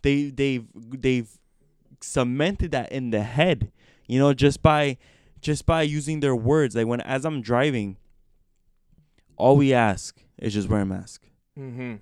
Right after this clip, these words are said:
Speaker 1: The kind thing to do is wear a mask. So what, if I don't wear a mask, I'm not kind?
Speaker 2: Well, uh, outside, well, outside or indoors?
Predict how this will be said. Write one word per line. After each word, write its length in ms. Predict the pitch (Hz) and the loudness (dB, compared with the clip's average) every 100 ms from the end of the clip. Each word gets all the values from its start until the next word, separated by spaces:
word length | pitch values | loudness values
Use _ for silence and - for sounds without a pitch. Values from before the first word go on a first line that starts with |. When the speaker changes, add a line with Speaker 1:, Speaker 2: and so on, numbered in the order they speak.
| _ | _
Speaker 1:
The 80 | 123 | 0
kind 360 | - 160 160 - | 2 2 -2 -2
thing 160 | 151 | -4
to 120 | 139 127 | -2 0
do 180 | 123 | 4
is 100 | 104 95 | 4 2
wear 140 | 104 | 2
a 40 | |
mask. 280 | 101 95 - | 2 -2 0
So 60 | 147 | 4
what, 120 | 147 | 4
if 80 | 120 | 6
I 60 | |
don't 120 | 131 143 | 8 10
wear 120 | 135 | 8
a 40 | |
mask, 300 | 135 131 131 | 6 4 2
I'm 80 | 131 | -2
not 160 | 123 117 | -2 -2
kind? 360 | 139 139 175 - | -2 -2 -6 0
Speaker 2:
Well, 220 | 214 - | 0 0
uh, 100 | 139 - | -6 -2
outside, 320 | 170 160 202 - | 0 0 0 0
well, 120 | 180 202 | 0 4
outside 380 | 247 - 240 | 2 2 0
or 60 | 190 | 0
indoors? 420 | 180 156 117 98 | -4 -4 -6 -8